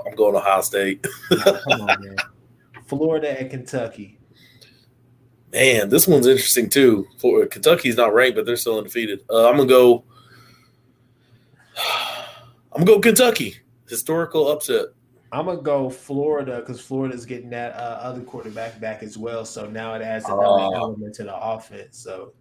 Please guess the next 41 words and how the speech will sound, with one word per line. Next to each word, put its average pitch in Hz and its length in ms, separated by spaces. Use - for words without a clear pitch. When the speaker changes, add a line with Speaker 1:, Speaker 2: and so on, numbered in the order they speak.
Speaker 1:
Yeah. 92 280
Speaker 2:
you 107 80
wanna 107 160
change 147 360
that, 165 200
or - 20
you 127 120
gonna 120 160
stay 123 180
with 113 100
Kentucky? 117 540
Speaker 1:
I'll 131 120
still 147 200
go 127 160
Kentucky 110 440
just 107 200
to - 60
keep 101 220
it 95 80
fun, 104 440
but 101 320
Speaker 2:
All 113 160
Speaker 1:
that, 107 60
Speaker 2:
right. 113 240
Speaker 1:
that 113 100
does 120 200
change 113 280
some 92 140
things. 98 440
<laughs> - 1120
Speaker 2:
All 143 180
right, 151 320
you 131 120
got 147 220
the 156 60
battle 143 400
of 143 60
the 143 80
bums 151 500
right 127 240
now. 131 380